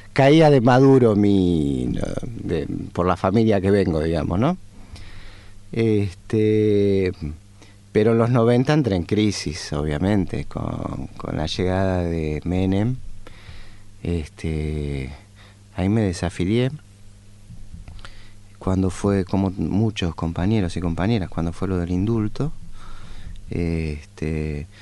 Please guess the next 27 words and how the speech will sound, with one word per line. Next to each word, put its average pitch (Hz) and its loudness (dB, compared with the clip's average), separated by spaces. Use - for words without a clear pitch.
y 127 -2
bueno, 110 0
y, 78 -6
y 95 0
olvidé 95 2
la 98 0
militancia 87 -2
partidaria, 107 -2
la 82 -4
dejé 82 -4
de 95 -2
lado, 107 0
y 104 -2
profundicé 107 0
lo 139 2
que 107 0
ya 95 0
venía 95 2
haciendo 95 0
hace 98 -4
tiempo, 110 -2
que 107 -2
era 90 0
la 82 -4
militancia 87 -2
gremial. 87 -2
Este, 76 -6